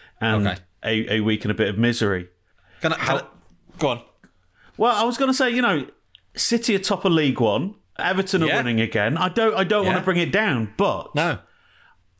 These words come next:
Speaker 1: this weekend, for ap-, approximately eighteen hours straight, I was going to the toilet every seven to twenty minutes.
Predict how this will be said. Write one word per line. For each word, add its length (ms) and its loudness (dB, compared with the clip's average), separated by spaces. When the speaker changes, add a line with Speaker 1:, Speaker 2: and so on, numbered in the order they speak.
Speaker 1:
this 320 0
weekend, 640 0
for 220 -2
ap-, 120 -6
approximately 920 -2
eighteen 460 0
hours 320 0
straight, 680 -6
I 180 2
was 160 0
going 220 2
to 120 -8
the 60 -6
toilet 600 -2
every 260 -2
seven 580 0
to 140 -8
twenty 400 -2
minutes. 760 -4